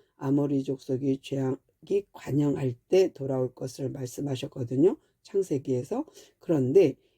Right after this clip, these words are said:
이것이 이제 성취되는 거예요. 여호수아를 통하여서 여리고 성, 또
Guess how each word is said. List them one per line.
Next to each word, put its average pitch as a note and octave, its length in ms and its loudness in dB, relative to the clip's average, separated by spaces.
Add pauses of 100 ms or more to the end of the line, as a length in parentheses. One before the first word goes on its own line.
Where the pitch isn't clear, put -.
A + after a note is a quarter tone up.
이것이 F3 540 2
이제 C3+ 400 -4
성취되는 E3 840 -2
거예요. A#2 420 -6 (280)
여호수아를 E3 1000 2
통하여서 B2+ 800 -2 (400)
여리고 C#3+ 480 2
성, G3 340 0 (300)
또 C#3 240 2